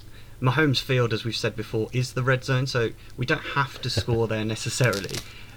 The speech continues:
The other thing is as well, I think we've seen the Ravens do it a lot. They go for it on fourth down. I think if we needed to in a playoff game,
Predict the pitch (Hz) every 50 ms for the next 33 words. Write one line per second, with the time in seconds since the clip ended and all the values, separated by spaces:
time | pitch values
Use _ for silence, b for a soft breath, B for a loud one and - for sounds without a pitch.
0 | B - 127 147 165 165 170 - - 165 139 131 117 110 107 110 110 113 107 101
1 | - - 107 120 - 147 - - 117 - - 120 113 107 113 110 110 101 107 107
2 | 107 - 107 107 - - 107 107 - 123 - 123 127 123 120 113 - - 113 -
3 | 110 107 - - 113 110 104 - - 110 107 104 107 107 - - - - 170 147
4 | 151 127 135 127 117 117 120 120 123 113 120 113 - 123 117 107 110 107 - 120
5 | 110 104 104 107 - - 113 107 107 104 101 -